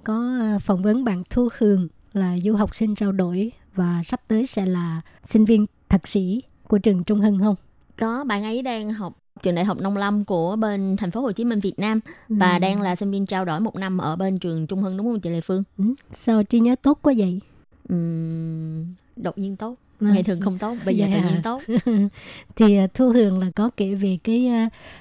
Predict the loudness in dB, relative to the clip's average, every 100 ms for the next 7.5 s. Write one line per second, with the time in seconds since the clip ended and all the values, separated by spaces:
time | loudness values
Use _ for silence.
0 | _ 2 4 2 0 0 0 2 2 0
1 | 0 2 4 2 -2 _ _ -14 -6 -2
2 | 0 0 0 -2 -4 -2 -2 -2 -2 -2
3 | 0 0 0 2 0 -2 -4 -4 -4 -4
4 | -2 -2 -2 0 0 2 2 2 -2 -6
5 | -6 -4 0 2 0 -4 _ _ -4 -2
6 | -2 0 2 2 0 2 2 4 0 0
7 | -2 -2 0 4 4